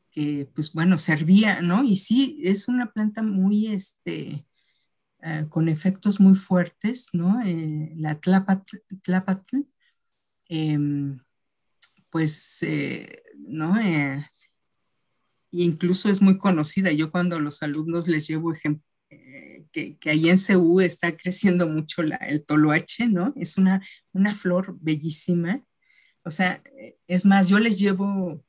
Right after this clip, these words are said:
ahí saliendo del metro C U había un, eh, crecía <laughs> en abundancia,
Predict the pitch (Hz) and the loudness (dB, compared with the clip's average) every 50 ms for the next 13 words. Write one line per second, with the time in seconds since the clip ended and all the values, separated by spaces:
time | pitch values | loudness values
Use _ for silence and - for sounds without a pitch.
0 | _ _ _ _ _ _ _ _ - 160 165 180 180 - 202 190 190 185 180 185 | _ _ _ _ _ _ _ _ -6 -4 -2 -2 0 0 0 2 2 4 4 4
1 | 190 185 175 160 160 170 175 - 180 185 175 - - 170 160 156 170 175 175 160 | 2 2 2 0 0 -2 -4 -6 -6 -6 -6 -6 -4 -4 -4 -2 -2 -2 -2 -2
2 | 156 156 156 156 160 165 160 147 135 - 131 139 135 - - - _ _ - 190 | 0 0 -2 -2 -4 -8 -10 -10 -12 -14 -14 -16 -18 -18 -20 -20 _ _ -6 -4
3 | 165 160 156 - - 185 165 170 180 208 208 175 139 175 - - 160 160 160 156 | -4 -2 -2 0 2 2 4 6 6 6 4 4 2 0 -2 -2 -2 -2 0 -2
4 | 151 151 156 160 160 156 156 175 170 170 170 - - 196 226 311 | -2 -2 -2 -2 -2 -2 0 0 0 -2 -2 -4 -2 -2 0 0